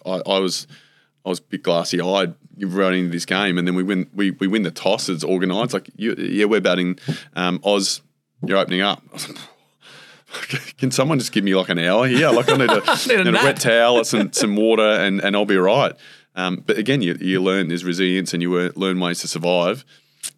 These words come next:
Speaker 1: Um, but through all that drinking, and it was good I was playing a lot of cricket, but bloody hell, like,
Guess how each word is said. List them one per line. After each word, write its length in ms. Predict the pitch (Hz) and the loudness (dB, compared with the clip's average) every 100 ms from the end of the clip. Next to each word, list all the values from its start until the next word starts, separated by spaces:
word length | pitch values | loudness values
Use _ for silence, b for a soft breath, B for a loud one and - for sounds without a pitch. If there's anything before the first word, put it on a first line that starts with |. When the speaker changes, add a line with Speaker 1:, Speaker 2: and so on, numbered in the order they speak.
| _ 85 | _ -6
Speaker 1:
Um, 300 | 87 90 90 | -4 -4 -2
but 200 | 95 - | -2 -2
through 280 | - 131 123 | 0 2 2
all 120 | 110 | 2
that 180 | 104 - | 0 0
drinking, 640 | 101 117 98 82 98 127 156 B B B B _ - | -2 -2 -4 -4 -6 -6 -8 B B B B _ -6
and 380 | 92 87 87 - | -4 -2 -4 -6
it 40 | 104 | -6
was 120 | 101 | -2
good 120 | 127 | 0
I 40 | |
was 80 | 107 | 0
playing 200 | - 101 | 0 0
a 40 | 95 | 0
lot 80 | |
of 80 | 82 | -2
cricket, 380 | - 135 95 76 | -2 -2 -2 0
but 160 | - - _ _ _ | -4 -4 _ _ _
bloody 200 | 107 110 | -8 -6
hell, 300 | - 104 104 | -2 0 0
like, 180 | 85 85 | -2 -4